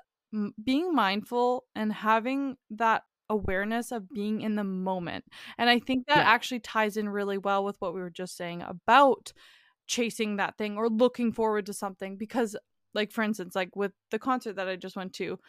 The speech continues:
Speaker 1: like, I was so mindful of every single moment. I was aware, I looked around, I made sure I wasn't just staring at the little screen of him. I was, like, looking on the stage. I was, like,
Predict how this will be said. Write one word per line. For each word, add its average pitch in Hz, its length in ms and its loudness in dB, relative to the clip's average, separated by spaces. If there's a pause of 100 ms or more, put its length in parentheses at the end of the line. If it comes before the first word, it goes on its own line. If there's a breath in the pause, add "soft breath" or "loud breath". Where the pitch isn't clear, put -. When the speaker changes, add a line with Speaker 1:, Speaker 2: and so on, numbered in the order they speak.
(220 loud breath)
Speaker 1:
like, 214 260 4
I 220 400 8
was 240 340 -2
so 247 640 2
mindful 240 680 2
of 196 140 -4 (120)
every 262 540 -2
single 262 560 -2
moment. 202 500 -2
I 214 100 2
was 220 160 0
aware, 240 720 -2
I 208 120 0
looked 202 300 -4
around, 254 680 0
I 220 180 -2
made 208 360 -4
sure 247 280 -2
I 220 100 4
wasn't 220 340 -4
just 214 280 -8 (320 loud breath)
staring 214 280 -6
at 226 100 -8
the 240 80 -8
little 269 280 -4
screen 277 420 0
of 269 120 0
him. 269 240 2
I 220 100 0
was, 196 140 -6
like, 202 140 -6 (100)
looking 262 500 6
on 262 160 4
the 262 100 0
stage. - 460 -8
I 117 100 -4
was, 208 200 -8
like, 226 240 -10